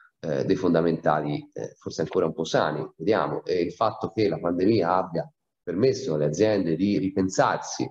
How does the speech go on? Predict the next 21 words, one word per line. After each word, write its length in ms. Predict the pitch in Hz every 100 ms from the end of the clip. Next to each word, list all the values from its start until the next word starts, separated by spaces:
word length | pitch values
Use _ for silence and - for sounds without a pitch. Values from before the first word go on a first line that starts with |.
| - -
anche 320 | 92 - 78
con 160 | 82
dei 100 | 85
momenti 340 | 85 98 104 90
di 60 |
riflessione 480 | 87 87 85 - 98
più 80 | 107
lunghi, 580 | 110 95 98 95 92 - _ _ _
ha 100 | 92
forse 600 | 92 113 104 101 95 -
ristrutturato 880 | 95 95 - 98 98 - 117 85 85
queste 240 | 85 82 90
aziende 800 | 82 98 104 104 95 90 - _ -
anche 200 | 95 92
da 80 |
un 80 | 85
punto 280 | 87 87 85
di 100 | 85
vista 340 | 90 92 -
di 100 | 85
mezzi 640 | 87 104 95 - 87 87